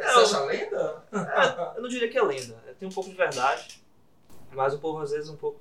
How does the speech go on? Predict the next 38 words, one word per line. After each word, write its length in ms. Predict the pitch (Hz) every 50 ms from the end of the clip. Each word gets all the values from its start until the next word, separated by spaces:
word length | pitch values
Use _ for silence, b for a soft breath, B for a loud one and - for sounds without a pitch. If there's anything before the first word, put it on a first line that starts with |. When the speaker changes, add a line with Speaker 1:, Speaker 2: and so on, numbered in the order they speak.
| -
Speaker 1:
exagera 420 | - 139 147 151 147 135 143 139 135
um 40 | 131
pouco, 360 | - 135 127 - - - 147
de 120 | - -
fato. 360 | - 117 113 - - - - - - - - - - -
Mas, 760 | 120 120 123 127 131 131 131 131 - - - - - - - - 117
é, 220 | 117 117 113 113 - - - -
assim, 240 | 151 - - 127
eu, 100 | 123 123 -
falando 320 | - - 156 156 160 165
um 40 | -
pouco 160 | 165 156 -
da 100 | 160 151
nossa 220 | 147 151 165 - -
experiência, 640 | - 165 156 151 143 135 139 151 - - - - - b b b b b b b b b b -
até 300 | - 127 127 - - 135
o 60 | 143 147
momento 400 | 151 147 143 135 139 143 - 165
a 40 |
gente 180 | 160 - - 165
não 120 | 170 175
tem 160 | - 185 180 180
tido 280 | - - - 147 147 147
essa 160 | - - 160
dificuldade, 640 | - - - - - - 196 - 113 110 107 104 - - - - - -
né? 140 | 104 104 - - - -
Mas 180 | 117 120 131
é 60 | 143 139
claro 340 | - 147 139 147 151 156
que 380 | - - - 151 147 151 151 147
à 80 | 143 139
medida 320 | 139 139 135 135 139 135
que 100 | 131 -
a 40 | 131
gente 180 | 131 - - -
tem 140 | 131 131 131
esse 180 | 131 - 131
crescimento 640 | - 131 127 - - 120 120 123 123 123 - 131 123